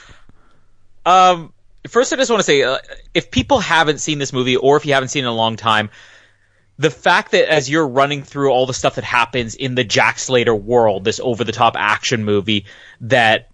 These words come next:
you know, it, it feels like this is a complete parody, but what's surprising is this movie has, like, one of the most delicate balances you could imagine for this type of movie. I mean, Galaxy Quest was very similar, that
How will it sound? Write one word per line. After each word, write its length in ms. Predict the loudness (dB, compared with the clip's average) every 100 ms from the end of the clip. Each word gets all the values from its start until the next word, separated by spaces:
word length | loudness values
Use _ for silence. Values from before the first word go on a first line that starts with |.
| -20 -14
you 80 | -6
know, 160 | -6 -4
it, 140 | -6 -2
it 140 | -2
feels 460 | -2 -2 2 2 2
like 200 | 0 0
this 160 | -2 -2
is 120 | -4
a 60 |
complete 640 | -4 -6 -8 -6 -2 -4 -4
parody, 500 | -4 0 2 0 -2
but 280 | 0 0 -2 _ -6
what's 200 | -2 0
surprising 520 | 0 0 2 2 -2
is 80 | -4
this 40 | -2
movie 220 | -2 -2
has, 300 | 0 0 0
like, 200 | -2 -4 -10 -20 _
one 300 | -8 0 4
of 100 | 4
the 200 | 4 2
most 340 | 2 0 -2 -2
delicate 520 | 0 0 0 -4 -2
balances 640 | 0 2 0 -4 -6 -6
you 80 | -8
could 140 | 0 0
imagine 560 | 2 0 0 0 -4
for 160 | -4 -2
this 200 | -2 -4
type 340 | -4 -2 -2
of 320 | -2 -4 -8 _
movie. 340 | -8 -6 -4 -4
I 20 |
mean, 160 | -4
Galaxy 460 | 0 2 2 0 -8
Quest 380 | -2 -2 -2 -8 _ _ -10
was 180 | -4 0
very 200 | 2 2
similar, 480 | 2 0 0 -2 0
that 180 | -4